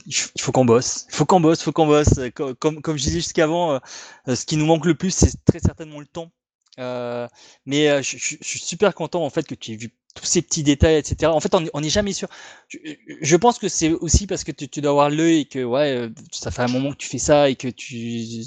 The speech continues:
c'est ces petits détails qui ne t'échappent pas. Je, je sais pas si tous les joueurs le voient, mais ça fait plaisir, en fait, que les petits efforts, les petits détails qu'on met à droite, à gauche, euh, qui, que, que ça se voit, en fait, et que ça, ça impacte quand même, euh, le,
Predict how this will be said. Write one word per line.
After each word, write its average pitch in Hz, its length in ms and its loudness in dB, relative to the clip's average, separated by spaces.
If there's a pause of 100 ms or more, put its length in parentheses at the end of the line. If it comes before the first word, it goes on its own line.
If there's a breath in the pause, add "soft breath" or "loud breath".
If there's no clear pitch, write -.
(260)
c'est - 180 0
ces 120 160 2
petits - 160 -4
détails 143 300 6
qui - 100 -6
ne 117 80 -6 (100)
t'échappent 147 340 -2
pas. 175 220 0 (340 loud breath)
Je, 147 180 -4
je 127 120 -4
sais 170 140 0
pas 214 120 2
si 185 360 2
tous 180 160 -10
les 180 100 -4
joueurs 170 340 0
le 170 120 2
voient, 170 320 -2 (300 soft breath)
mais 131 80 -4
ça 147 120 4
fait 165 120 0
plaisir, 175 340 0
en 143 100 0
fait, 170 220 -4
que 151 80 -2
les 135 260 0
petits - 300 -6
efforts, 185 320 4
les 156 100 0
petits - 220 -8
détails 185 340 2
qu'on 160 160 -6
met 170 180 -4
à 160 60 4
droite, 160 280 2
à 160 100 2
gauche, 170 320 -2
euh, 139 100 -2
qui, 131 320 -8
que, 127 240 -6 (260)
que 151 80 -2
ça 160 180 4
se 156 120 -4
voit, 170 120 4
en 151 140 2
fait, - 300 0
et 127 220 0
que 123 300 -2
ça, 127 280 -2
ça 139 180 4
impacte - 360 2
quand 156 80 -4
même, 143 240 -6
euh, 131 120 -2
le, 120 160 -4